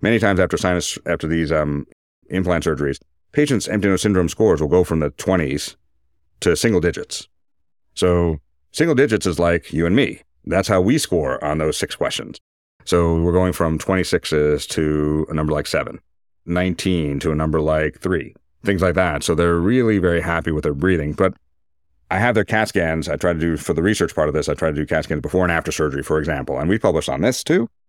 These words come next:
that we take their cat scans and then we send them to this, our collaborator, Kai Zhao, who's at, uh, Ohio State. And he doesn't know which one's pre and post, per se. He's just going through it.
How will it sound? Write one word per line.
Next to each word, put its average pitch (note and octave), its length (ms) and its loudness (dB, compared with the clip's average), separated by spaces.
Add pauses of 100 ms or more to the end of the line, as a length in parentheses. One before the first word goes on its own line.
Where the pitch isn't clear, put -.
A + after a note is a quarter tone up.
(240)
that F2+ 320 2 (400)
we F2 100 -2
take A2+ 160 2
their A#2 80 2
cat G2 240 0
scans D#2 380 -2 (320)
and F2 160 -2
then E2+ 260 0 (100)
we E2+ 180 -4
send A#2 180 2
them G#2 80 2
to G2 100 2
this, F2+ 360 0
our E2+ 200 -2
collaborator, E2+ 420 2
Kai D#2+ 440 0
Zhao, D2+ 440 -2
who's D#2 240 -2
at, D2 320 -2
uh, D2 200 -2
Ohio D2+ 240 -4
State. E2+ 320 2 (440)
And F2 220 0
he D3 140 2
doesn't B2+ 180 2
know F#2 560 4
which - 240 -2
one's F#2 180 0
pre F#2 160 0
and E2 140 -2
post, F#2 520 0
per F#2 120 0
se. - 240 -2 (180)
He's D#2+ 200 -2
just E2 180 -2 (380)
going D#2 220 -2
through G#2 200 4
it. B2+ 80 -2